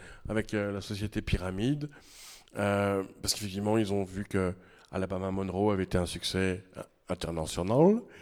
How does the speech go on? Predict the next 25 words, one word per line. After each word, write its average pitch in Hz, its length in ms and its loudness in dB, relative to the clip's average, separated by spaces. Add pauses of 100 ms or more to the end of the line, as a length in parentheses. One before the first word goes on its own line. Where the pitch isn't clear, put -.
(640)
Euh, 107 500 2
et 113 60 0
donc, 110 140 0
ils - 40 -2
se - 40 4
sont 104 100 2
dit, 95 120 -2
tiens, 107 240 6
pourquoi - 300 6
pas 104 160 4
mettre, 104 320 -2
euh, 98 120 2
des 98 140 -4
sous 107 200 -4
sur 95 200 -6
ce 95 140 -4
Flamion, 95 480 -2 (600)
qui 95 80 0
est 95 40 2
un, 95 220 -2 (100)
un 85 80 -8
type 92 180 -6
adorable, 87 460 -8 (240)
au 87 200 -2
demeurant. 90 420 -2